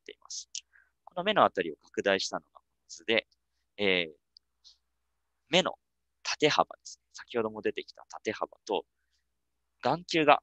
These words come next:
元の位置からどれくらい引き込まれたかという進路を、えー、エコーの動画を撮ってですね、えー、それについて調べてみました。えー、時間が、えー、横軸、縦が先ほどの二つの、えー、長さという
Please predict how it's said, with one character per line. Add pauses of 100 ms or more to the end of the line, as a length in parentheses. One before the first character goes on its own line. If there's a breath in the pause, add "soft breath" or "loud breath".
元
の
位
置
か
ら (120)
ど
れ
く
ら
い
引
き
込
ま
れ
た
か
と
い
う
進 (140)
路
を、 (440)
え
ー、
エ
コ
ー
の (100)
動
画
を
撮
っ
て
で
す
ね、 (760)
え
ー、
そ
れ
に
つ
い
て
調
べ
て
み
ま
し
た。 (840 loud breath)
え
ー、
時
間
が、 (1200)
え
ー、
横
軸、 (200)
縦
が
先 (160)
ほ
ど (100)
の
二
つ
の、 (300)
え
ー、
長
さ
と
い
う